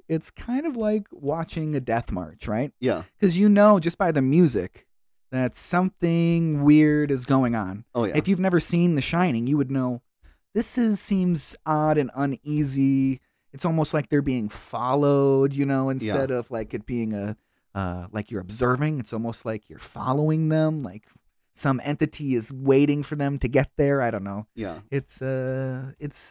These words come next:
Speaker 2: She
Speaker 1: uneasy and unsettling.
Speaker 2: Yeah, the music, she mentions the air being thin. Jack seems to be annoyed from both of them
Speaker 1: Yes.
Speaker 2: immediately.
Speaker 1: Yes.
Speaker 2: Uh, <laughs> so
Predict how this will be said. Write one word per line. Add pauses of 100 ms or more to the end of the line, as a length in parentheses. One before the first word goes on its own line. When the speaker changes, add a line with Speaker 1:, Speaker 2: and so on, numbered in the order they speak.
(100)
Speaker 2:
She
Speaker 1:
uneasy
and
unsettling.
Speaker 2:
Yeah,
the
music,
she
mentions
the
air
being
thin.
Jack
seems
to
be
annoyed
from
both
of
them
Speaker 1:
Yes.
Speaker 2:
immediately.
Speaker 1:
Yes.
Speaker 2:
Uh,
<laughs>
so